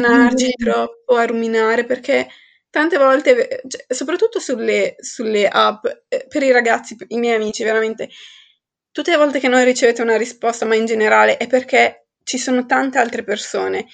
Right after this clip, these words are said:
Speaker 2: e non riguarda il vostro profilo o qualcosa, è semplicemente che magari in quel preciso momento è scattato qualcosa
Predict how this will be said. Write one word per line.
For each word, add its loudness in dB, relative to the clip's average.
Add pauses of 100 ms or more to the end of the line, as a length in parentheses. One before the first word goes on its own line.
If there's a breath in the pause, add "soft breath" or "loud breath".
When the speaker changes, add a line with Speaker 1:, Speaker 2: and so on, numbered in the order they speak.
(220 loud breath)
Speaker 2:
e -2
non 0
riguarda 2
il 0
vostro -6
profilo -4
o -2
qualcosa, -2
è -6
semplicemente -8
che -10
magari 0
in -6
quel -6
preciso -6
momento -4
è -6
scattato -6
qualcosa -2